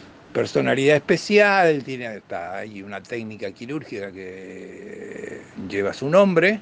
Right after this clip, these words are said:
Y bueno, nos conocimos, este, ahí, este,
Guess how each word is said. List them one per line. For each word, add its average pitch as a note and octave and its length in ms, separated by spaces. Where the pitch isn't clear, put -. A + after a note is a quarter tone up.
Y - 180
bueno, B3 220
nos A3+ 100
conocimos, B3 580
este, E3 480
ahí, G#3+ 1120
este, B2+ 760